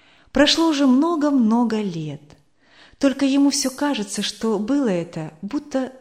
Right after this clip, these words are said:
вчера. Когда год спустя к нему в гости приехала старшая сестра Люба и поинтересовалась:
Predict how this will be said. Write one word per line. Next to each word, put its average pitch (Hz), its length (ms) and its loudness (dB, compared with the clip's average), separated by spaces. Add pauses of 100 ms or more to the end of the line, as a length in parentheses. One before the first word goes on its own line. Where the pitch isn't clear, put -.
вчера. 175 520 -6 (2000)
Когда 233 320 2
год 254 240 4
спустя 233 520 2
к - 120 -4
нему 226 160 4
в 226 80 2
гости 240 380 0
приехала 226 520 0
старшая 220 520 -2
сестра 330 560 0 (180)
Люба 180 480 2 (440)
и 233 100 0
поинтересовалась: 277 1040 0